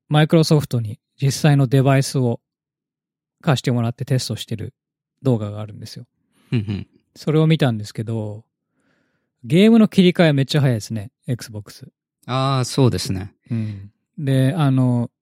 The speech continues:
Speaker 1: 実際に五個ぐらいのタイトルをゲームに、あの、デバイスにもうロードしていて、で、一つのゲームを例えばプレイしてて、こう、サイドバーから他のタイトルを、一覧を出して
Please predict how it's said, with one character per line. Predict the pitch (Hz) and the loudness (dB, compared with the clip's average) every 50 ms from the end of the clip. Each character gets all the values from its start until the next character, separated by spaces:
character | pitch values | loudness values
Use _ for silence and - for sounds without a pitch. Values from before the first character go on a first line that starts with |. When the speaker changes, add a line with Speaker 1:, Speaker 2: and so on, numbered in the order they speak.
| _ _ - | _ _ -10
Speaker 1:
実 | 123 123 139 - - - 202 | -6 -4 -4 -2 0 2 4
際 | 202 | 4
に | 196 190 180 | 4 4 2
五 | 139 123 165 185 190 | 2 2 2 2 2
個 | - - - 233 226 | 2 0 2 2 2
ぐ | 202 208 240 | 2 2 2
ら | 226 220 160 | 2 4 2
い | |
の | 131 123 120 | 2 0 0
タ | - 151 131 | 2 2 2
イ | 131 123 | 2 2
ト | - 139 | 0 0
ル | 131 127 123 127 135 | 0 2 2 2 2
を | 127 127 | 2 0
ゲ | 113 123 127 131 | 0 0 0 2
ー | 131 | 2
ム | 131 131 | 2 2
に、 | 131 127 127 127 123 - _ _ _ _ _ - | 2 2 2 0 0 -2 _ _ _ _ _ -6
あ | 131 117 | -4 -2
の、 | 117 113 | -2 0
デ | 110 123 | 0 2
バ | 131 143 | 2 4
イ | 151 | 2
ス | 151 - | 2 2
に | 151 143 139 | 2 2 2
も | 147 139 | 2 2
う | 120 | 2
ロ | 131 143 131 | 2 2 0
ー | |
ド | - 110 | 0 -4
し | 104 - - | -6 -8 -8
て | - 117 | -8 -6
い | 110 107 110 | -8 -8 -6
て、 | - - 180 170 139 113 101 98 110 _ _ _ _ _ _ _ _ _ _ _ _ _ _ _ _ _ _ _ _ _ | -4 -2 0 0 0 0 -2 -6 -10 _ _ _ _ _ _ _ _ _ _ _ _ _ _ _ _ _ _ _ _ _
で、 | - 151 | -2 -2
一 | 135 - - 226 | 0 2 2 2
つ | - - | 4 4
の | 160 131 | 2 4
ゲ | 117 135 135 | 4 4 4
ー | 131 | 4
ム | 127 | 2
を | 123 | 0
例 | 135 131 | -2 -2
え | 123 | -2
ば | 120 110 | -2 -4
プ | - - 165 | -2 0 0
レ | 143 123 | 0 0
イ | 113 | 0
し | - | -2
て | - 123 110 | -6 -8 -6
て、 | - 127 123 123 113 107 110 - _ _ _ _ _ _ _ _ _ _ _ _ _ _ _ _ | -2 -2 0 0 -2 -4 -6 -12 _ _ _ _ _ _ _ _ _ _ _ _ _ _ _ _
こ | _ - 127 117 113 113 | _ -4 -4 -2 -2 -4
う、 | 113 | -2
サ | - 156 | 0 2
イ | 156 156 | 4 4
ド | 165 151 | 4 4
バ | 175 170 156 | 4 2 2
ー | 127 | 0
か | - 120 | -2 -4
ら | 110 104 104 101 - _ | -4 -4 -6 -8 -12 _
他 | _ - 123 123 143 | _ -10 -6 -2 -2
の | 139 139 | -2 0
タ | - 160 143 | 2 2 2
イ | 131 | 2
ト | 120 123 | 2 -2
ル | 107 107 101 | -4 -4 -6
を、 | 101 101 101 - _ _ _ _ _ _ _ _ _ - | -8 -10 -12 -14 _ _ _ _ _ _ _ _ _ -14
一 | 110 - 120 - 139 | -12 -10 -6 -2 0
覧 | 139 135 131 | 2 2 2
を | 123 | 2
出 | 110 127 135 | 0 0 0
し | - - | -2 -2
て | - 117 95 101 | -6 -8 -10 -10